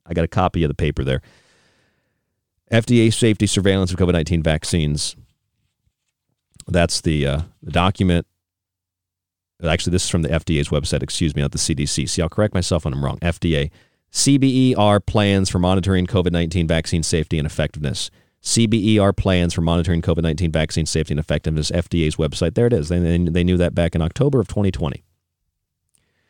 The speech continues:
And when a co-, a court says, a federal court nonetheless, says, "You can't do this, you've got till Monday," you know, per the request of the plaintiffs to respond to the permanent injunction request. And what does the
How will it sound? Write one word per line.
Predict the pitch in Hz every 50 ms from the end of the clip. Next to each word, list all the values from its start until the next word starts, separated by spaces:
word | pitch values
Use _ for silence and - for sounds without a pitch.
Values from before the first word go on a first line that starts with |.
| _ _ _ _ _ _ _ _ _ _ -
And | 90 92
when | 92 87 85
a |
co-, | - - - -
a | - 92
court | - - - - 233 233 160 - - -
says, | - - 117 104 95 92 92
a | 87
federal | - - - 220 254 196 127 87 78
court | - - 87 82 73 -
nonetheless, | 85 78 76 71 69 69 71 80 -
says, | - - 85 80 - -
"You | 95 92
can't | - - 123 120 117 76 101
do | 123 165 196
this, | 131 95 92 98 104 - - -
you've | 95 98 95
got | 104 101 92 92
till | - 135 131
Monday," | 127 107 98 98 92 90 87 87 - _ _ _ _ _ _ _ _ _ _ _ _ _ _ -
you | - 82
know, | 76 85 - - _ _ _ -
per | - - 101 98
the | 101 110
request | 117 - - - 107 101 101 -
of | 113
the | 123
plaintiffs | 117 - - 104 98 95 - - 92 87 - - -
to | - 104
respond | 92 90 87 - - - 101 104 98 101 104
to | - -
the | 92 87 90 85 85
permanent | - - - 92 92 90 90 82 -
injunction | 92 85 80 76 85 80 80 76 - - 80 76
request. | 73 - - - 69 69 69 -
And | 80 80 80
what | 80 90 95 -
does | - 113 107
the | 107 113